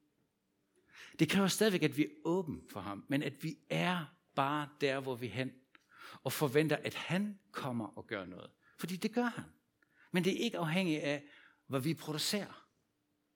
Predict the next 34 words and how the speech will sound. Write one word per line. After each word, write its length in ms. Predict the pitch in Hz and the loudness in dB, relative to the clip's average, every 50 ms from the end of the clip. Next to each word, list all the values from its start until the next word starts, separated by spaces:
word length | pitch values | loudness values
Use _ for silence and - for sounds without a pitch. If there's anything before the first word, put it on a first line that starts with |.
| _ _ _ _ _ - - - - _ - | _ _ _ _ _ -20 -20 -20 -20 _ 4
Det 60 | 170 | 4
er 40 | 165 | 6
ham, 240 | 143 156 208 233 226 | 6 6 6 6 4
der 80 | 196 | 2
tager 240 | - - - 156 - | 0 0 -2 -2 -2
teten. 380 | - - 147 135 131 - 123 104 | 0 0 0 0 0 -2 -6 -6
Det 120 | - 127 | -4 -4
er 60 | 113 | -6
ham, 240 | - - 160 170 196 | -2 -2 -2 -2 0
der 100 | 180 160 | 0 0
leder. 360 | 113 95 90 82 - - - - _ _ _ _ _ _ _ | 0 -2 -4 -8 -12 -16 -18 -20 _ _ _ _ _ _ _
Det 80 | - 135 | -4 -4
er 20 | |
ikke 100 | 131 - | -2 -2
så 120 | - 147 | -2 -2
meget 240 | 131 127 123 120 117 - | 0 0 -2 -2 -2 -2
os, 320 | - 151 151 - - - - - - - | -2 -2 -2 -2 -4 -8 -12 -20 -18 -12
der 60 | - 117 | -10 -8
skal 160 | - - 120 | -6 -4 -2
sætte 220 | - 135 127 - | -2 -2 -2 -2
noget 140 | - 113 101 | -4 -8 -6
i 60 | 95 | -4
gang. 240 | 107 104 104 110 - - _ _ _ - - - - - - | -4 -6 -6 -6 -10 -18 _ _ _ -20 -18 -18 -16 -16 -10
Hvis 180 | - - 143 | -6 -6 2
du 40 | - | 6
kigger 200 | 226 254 240 233 | 6 8 10 8
i 80 | 208 190 | 8 8
Bibelen, 420 | - 196 202 175 165 143 127 123 | 6 2 2 4 4 4 4 4
så 200 | - - 156 - - | 4 2 0 0 0
er 140 | 160 147 139 | -2 0 2
det 200 | 147 147 147 139 | 2 2 2 0
helt 380 | - - - 240 196 - - - | 0 4 4 4 4 2 0 -2
almindelige 420 | 135 131 139 147 165 170 165 147 | 0 2 4 4 4 4 4 4
mennesker, 380 | 135 131 156 156 - - 123 | 4 2 2 0 -2 -4 -4